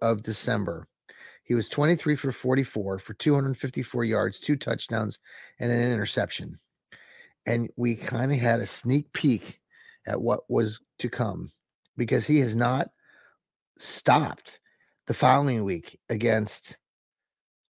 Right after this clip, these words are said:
the Jacksonville Jaguars, the Browns won thirty-one to twenty-seven.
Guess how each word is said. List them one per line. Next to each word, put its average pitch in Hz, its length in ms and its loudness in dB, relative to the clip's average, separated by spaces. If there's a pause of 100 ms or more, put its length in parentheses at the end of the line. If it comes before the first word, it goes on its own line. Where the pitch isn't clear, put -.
(120)
the 120 120 0
Jacksonville 110 640 2
Jaguars, 110 640 0 (1080)
the 113 120 -2
Browns 113 420 2
won 113 340 2
thirty-one 120 800 2
to 107 120 -4
twenty-seven. 107 920 -2